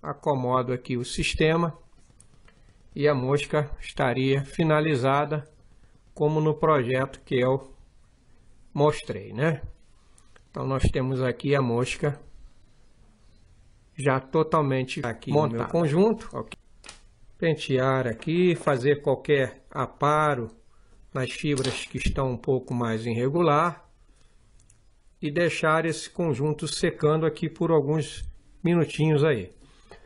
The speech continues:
Speaker 1: Secou, já posso ir pescar. Já posso mandar pra dentro d'água, né? A mosca já estaria ok. Eu vou liberar aqui a amostra pra continuar a explicação.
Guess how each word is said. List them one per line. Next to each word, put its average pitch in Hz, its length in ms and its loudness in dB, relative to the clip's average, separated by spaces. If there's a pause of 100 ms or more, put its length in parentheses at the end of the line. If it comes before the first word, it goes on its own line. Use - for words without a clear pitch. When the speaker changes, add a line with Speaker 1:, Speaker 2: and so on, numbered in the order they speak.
(220)
Speaker 1:
Secou, 214 840 0 (480)
já 185 160 2
posso 160 380 0
ir 196 60 -8
pescar. - 560 -2 (500)
Já 123 140 -2
posso 131 480 -4 (520)
mandar 139 360 2
pra 175 160 0
dentro 170 340 0
d'água, 110 400 -4
né? 165 200 2 (120)
A 127 60 -10
mosca 127 420 -2
já 147 160 2
estaria 147 640 -2 (920)
ok. 175 440 0 (720)
Eu 165 160 2
vou 147 520 0 (520)
liberar 139 640 2
aqui 113 540 -6
a 127 60 -4
amostra 110 420 -4
pra 127 320 -4 (160)
continuar 113 600 -2
a 123 40 0
explicação. 196 840 0